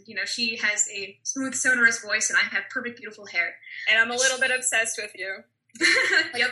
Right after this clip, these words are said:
Speaker 3: hide in the bushes under your office window and stuff, just so that you can catch
Speaker 2: For
Speaker 3: up with
Speaker 2: years, for years and years.
Speaker 1: <laughs> We've,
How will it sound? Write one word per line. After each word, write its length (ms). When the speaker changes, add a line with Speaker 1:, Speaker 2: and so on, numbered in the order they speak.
Speaker 3:
hide 200
in 140
the 100
bushes 480
under 260
your 120
office 280
window 320
and 80
stuff, 300
just 160
so 140
that 180
you 60
can 180
catch 140
Speaker 2:
For 120
Speaker 3:
up 80
with 100
Speaker 2:
years, 500
for 140
years 640
and 120
years. 420
Speaker 1:
<laughs> 60
We've, 220